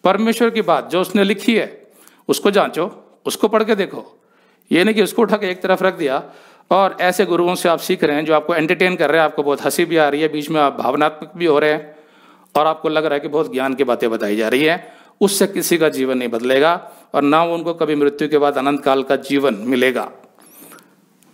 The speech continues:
ये भूल जाते हैं कि वो जो बता रहा है वो भी आप ही की तरह पापी है। फर्क सिर्फ इतना है कि आप उसके पाप देख नहीं सकते।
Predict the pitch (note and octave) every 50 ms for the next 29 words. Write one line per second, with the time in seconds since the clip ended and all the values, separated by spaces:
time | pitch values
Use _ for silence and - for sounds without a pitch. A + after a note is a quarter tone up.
0 | _ _ - - - - - B2 A#2 B2 C#3+ E3+ F3+ F3 E3 E3 E3 E3 F3 G#3+
1 | A#3 - - _ _ _ _ _ _ _ _ _ - - _ _ - C#3+ C#3+ C3+
2 | C#3 D#3+ D#3 D#3+ D3+ D3+ D3 E3 D#3+ E3+ E3+ F3 F3 F3 F3+ E3 D#3+ D#3 D#3+ D3+
3 | C#3 C#3 - E3 E3+ F3 - E3+ E3+ E3+ E3+ D#3 D#3 - D#3+ D3 B2 G2+ - -
4 | - _ _ _ _ _ _ _ _ - _ _ _ _ _ _ _ - - E3
5 | E3 E3 E3 F3+ F3 D#3+ D#3+ D#3+ E3+ E3+ D#3+ D3 C#3 C#3 C#3 D3 D#3+ D3+ C#3+ D3
6 | D3+ D3+ D#3 - - D3+ D3+ D3 D3 C#3+ D3 D3+ D3+ D#3+ D3+ C#3 - A#2+ - -
7 | A2 F#2